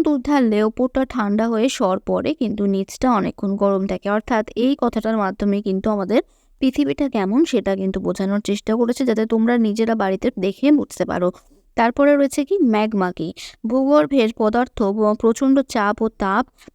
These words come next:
তাপে গ্যাস বাষ্প মিশ্রিত হয়ে গলিত অবস্থায় থাকলে তাকে ম্যাগমা বলে। তাহলে ম্যাগমা কাকে বলে সেটাও কিন্তু তোমাদের ওয়ান মার্কস বা টু মার্কসে একটা প্রশ্ন দিতে পারে। সেটা হলো ভূগর্ভের নিচে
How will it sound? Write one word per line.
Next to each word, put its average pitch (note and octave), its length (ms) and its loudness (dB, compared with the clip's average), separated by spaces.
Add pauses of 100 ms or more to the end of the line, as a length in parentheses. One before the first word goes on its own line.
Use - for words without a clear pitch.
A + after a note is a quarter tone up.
(160)
তাপে A3 400 2
গ্যাস G#3+ 400 2
বাষ্প F#3+ 400 -2
মিশ্রিত G#3+ 460 -2
হয়ে A3+ 340 0
গলিত A3 400 0
অবস্থায় G3+ 500 0
থাকলে G#3+ 440 0
তাকে F#3+ 280 0
ম্যাগমা F3+ 420 0
বলে। F3 240 -4
তাহলে G3+ 200 -2
ম্যাগমা A3+ 460 4
কাকে G3+ 280 -2
বলে G3 260 0
সেটাও G3+ 340 -2
কিন্তু G3 200 -2
তোমাদের G3 360 0
ওয়ান F#3 180 0
মার্কস F#3+ 320 0
বা G3 100 0
টু G3+ 160 -2
মার্কসে F#3 320 -6
একটা F#3 180 -2
প্রশ্ন - 360 -6
দিতে A3+ 180 0
পারে। A#3+ 220 2 (400)
সেটা C4+ 240 4
হলো D4 160 4
ভূগর্ভের A#3+ 500 2
নিচে A#3 280 2